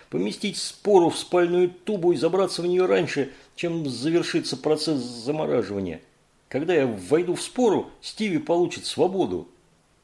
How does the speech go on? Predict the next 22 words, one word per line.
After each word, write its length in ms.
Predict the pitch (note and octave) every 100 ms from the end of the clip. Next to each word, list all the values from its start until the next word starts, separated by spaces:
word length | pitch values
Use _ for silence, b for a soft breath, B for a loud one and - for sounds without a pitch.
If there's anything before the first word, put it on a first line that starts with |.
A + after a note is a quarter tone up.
| _ _ -
«Но 180 | G2
по-прежнему 680 | F#2+ A#2+ D#3+ A#2 F#2+ G#2 A2
останется 500 | A2+ - A2 G2 -
в 60 | -
пирамиде», 560 | B2+ B2+ C#3+ D3 F2
сказал 420 | D#2+ - F2 F2 F2
Том. 320 | - F#2 C#2+ B B B B
«А 100 | G2
как 200 | C#3+ C3
ты 80 | C3
собираешься 640 | - A#2+ B2+ A#2+ G#2 A2+
искать 360 | G#2 - D3 D3+
там 160 | -
Спору, 640 | - - - D3 D3 F2+ - -
да 120 | F2
ещё 300 | G#2+ A2+ -
тех 320 | C3 - C3 -
троих? 520 | B2+ D3 A2+ - - _ _ -
Корабль-то 520 | G#2+ C3+ A#2 G2 G#2
должно 480 | E2 E2+ A#2 B2 A#2
быть 140 | F#2
громадный». 680 | G2 G2 G#2+ D3+ D#3 F#2